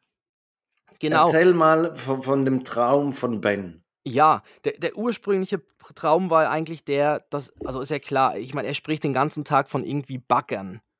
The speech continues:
Speaker 1: Also
Speaker 2: Mhm.
Speaker 1: Bagger, Baggerfahrer, Bagger, irgendwas. Ist recht erstaunlich, weil eigentlich, wir haben sonst nicht so wirklich Bezug zu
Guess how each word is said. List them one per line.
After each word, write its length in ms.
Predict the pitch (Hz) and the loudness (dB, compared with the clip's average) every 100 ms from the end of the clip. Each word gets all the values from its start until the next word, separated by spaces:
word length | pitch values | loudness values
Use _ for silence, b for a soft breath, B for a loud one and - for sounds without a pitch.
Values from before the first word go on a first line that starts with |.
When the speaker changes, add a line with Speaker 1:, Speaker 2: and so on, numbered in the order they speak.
| - | -2
Speaker 1:
Also 260 | 107 98 | 0 0
Speaker 2:
Mhm. 60 | 98 | 2
Speaker 1:
Bagger, 460 | 143 156 147 147 | 0 2 2 2
Baggerfahrer, 920 | 131 131 135 135 - 127 123 120 120 120 | 2 0 0 -2 0 2 2 2 0 0
Bagger, 420 | 120 127 135 117 | 0 0 -2 -4
irgendwas. 580 | 143 139 131 92 98 - b b b | -4 -6 -6 -8 -12 -16 b b b
Ist 160 | 127 139 | -10 -2
recht 180 | 165 - | -2 -2
erstaunlich, 520 | 139 131 147 156 127 | -2 4 4 4 2
weil 100 | 123 | 2
eigentlich, 380 | 90 139 135 135 | 2 -2 -6 -4
wir 100 | 139 | -2
haben 100 | 135 | -2
sonst 180 | 135 - | -4 -6
nicht 140 | 147 | -6
so 100 | 170 | -4
wirklich 240 | 147 151 - | -6 -6 -10
Bezug 420 | 143 - 160 - | -12 -8 -10 -10
zu 320 | - 143 135 | -6 -4 -4